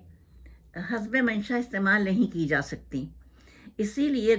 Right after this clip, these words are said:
گھونسلہ بنانے کا عمل ان پتوں کی وریدوں کے سوکھنے سے قبل انجام پاتا ہے۔ عام طور پر ایک گھونسلے میں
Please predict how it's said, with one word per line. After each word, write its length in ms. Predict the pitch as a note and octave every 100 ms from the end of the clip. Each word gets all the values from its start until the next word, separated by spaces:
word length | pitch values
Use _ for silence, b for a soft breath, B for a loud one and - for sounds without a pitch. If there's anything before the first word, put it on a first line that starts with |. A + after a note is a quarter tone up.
| E3+
گھونسلہ 400 | G3+ G#3 C4+ D4
بنانے 480 | A3 G3+ G3 G3
کا 220 | G3 F#3 -
عمل 320 | F3 E3+ D#4
ان 160 | C#4+ G#3
پتوں 500 | G3 F#3+ - A#3+ D4+
کی 200 | C#4 A3
وریدوں 500 | G3 F3 E3+ E3+ G#3+
کے 140 | -
سوکھنے 520 | E4 - F3+ G#3 A3+
سے 140 | B3 B3 A#3+
قبل 220 | G#3 G3+
انجام 380 | F#3 D#3 E3 D#3+
پاتا 400 | D#3 C3 C3 C#3
ہے۔ 80 | - - B B B B B B B B B _ _ _ - _ _ _ - - _ _ _ - _ - _ _ - _ _ - - _ _ - B B B B
عام 260 | G#3 C4 E4
طور 220 | D#4+ C4+ C4
پر 240 | A#3+ A3+ B3 _ _ _ -
ایک 320 | A#3 C#4+ A3+
گھونسلے 440 | G#3+ G3 - G3+
میں 400 | F#3+ F3+ G3+ C#4+